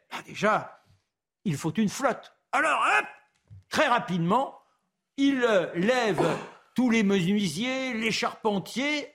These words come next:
on construit une armada, et il a une chance inouïe. C'est que chez les cousins vikings, de la même façon, on part en guerre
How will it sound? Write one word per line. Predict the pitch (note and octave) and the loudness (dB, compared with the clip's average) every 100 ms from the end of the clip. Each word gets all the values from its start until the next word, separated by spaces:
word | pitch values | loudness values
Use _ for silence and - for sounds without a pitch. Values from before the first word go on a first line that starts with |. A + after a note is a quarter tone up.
| - | -2
on | F4 | -2
construit | - B3+ G#3+ - G3 A3 F3 - - | 0 -2 -4 -4 0 0 0 -2 0
une | D4+ | 2
armada, | A3+ E3+ D3 D3 B3+ - _ _ _ | 2 -2 -4 -2 -4 -6 _ _ _
et | A3 | 0
il | B3 | 0
a | |
une | C4 G3+ | 0 -4
chance | - A#3+ F#3+ - | -6 -8 -12 -14
inouïe. | D#3 B2+ - _ _ _ _ _ | -16 -18 -20 _ _ _ _ _
C'est | - C#4+ - | -6 -4 -2
que | B3 G#3 D#3 - | 2 2 2 -4
chez | - - F#3 | -6 -4 0
les | G3 | -2
cousins | - G#3 F#3 F#3 E3+ A#2 - - | -2 -2 0 2 0 -2 -8 -4
vikings, | A3 F#3+ D4+ F4+ C#4+ - _ _ _ _ _ | -2 2 2 0 -4 -16 _ _ _ _ _
de | - | -4
la | F4 | -2
même | D4 G#3+ | -2 -2
façon, | A3+ - D#4 C#4 | -4 -4 -4 0
on | A3 | 0
part | - D4 C4+ | 0 0 2
en | A3 G3 | 2 2
guerre | F3 C#4 C#4+ B3 | 2 2 2 0